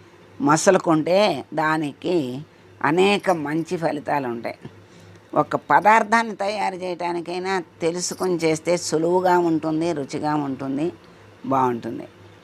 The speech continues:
అలాగే యాత్రకెళ్ళినా ఆ యాత్రలో విశేషాలని తెలుసుకుని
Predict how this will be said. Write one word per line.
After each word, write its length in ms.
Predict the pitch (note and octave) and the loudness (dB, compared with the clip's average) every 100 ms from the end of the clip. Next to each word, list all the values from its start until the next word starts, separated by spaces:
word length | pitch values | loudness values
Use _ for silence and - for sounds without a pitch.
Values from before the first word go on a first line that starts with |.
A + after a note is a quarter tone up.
| - | -2
అలాగే 760 | B2+ C#3+ D#3 D3 D3 A2 A#2 D3+ - - - - | 0 2 2 0 -4 -4 -8 -10 -18 -20 -16 -2
యాత్రకెళ్ళినా 1120 | B2+ C#3+ - F3+ F3 F#3 D#3+ D3+ E3 F3 B2 - - - | 2 2 2 -2 2 0 2 0 0 0 -2 -12 -20 -6
ఆ 180 | B2+ C#3 | -2 0
యాత్రలో 680 | C3+ C3+ D#3+ - E3+ E3+ E3+ | 0 0 0 0 -2 0 -2
విశేషాలని 840 | C#3 C3+ E3+ F3+ D#3+ D#3 D#3 D3+ | -2 -4 0 0 0 -2 -2 -4
తెలుసుకుని 840 | - B2+ C3 - - D#3 F3+ A3+ | -4 -6 -6 -8 -6 -2 0 -2